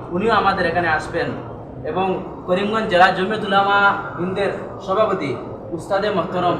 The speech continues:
হযরত মৌলানা আবু সুফিয়ান সাহেব, উনিও আমাদের এখানে আসবেন। মৌলানা এটিএম জাকারিয়া কাসিমি সাহেব, উনিও আম-, আমাদের এখানে থাকবেন।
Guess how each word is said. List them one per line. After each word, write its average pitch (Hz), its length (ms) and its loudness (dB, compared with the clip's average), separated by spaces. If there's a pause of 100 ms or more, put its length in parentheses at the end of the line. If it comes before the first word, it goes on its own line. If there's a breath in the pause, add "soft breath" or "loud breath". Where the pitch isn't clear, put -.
(400)
হযরত 165 260 -6
মৌলানা 170 320 -2
আবু 165 280 0
সুফিয়ান 190 400 -4
সাহেব, 160 300 -2 (260)
উনিও 175 200 -2
আমাদের 165 280 0
এখানে 151 260 -6
আসবেন। 139 300 -6 (200)
মৌলানা 165 280 -4
এটিএম 165 340 -2
জাকারিয়া 151 360 -2
কাসিমি 160 400 -2
সাহেব, 151 280 -2 (280)
উনিও 175 200 -2
আম-, - 120 -4
আমাদের 151 360 -4
এখানে 147 220 -4
থাকবেন। 139 380 -4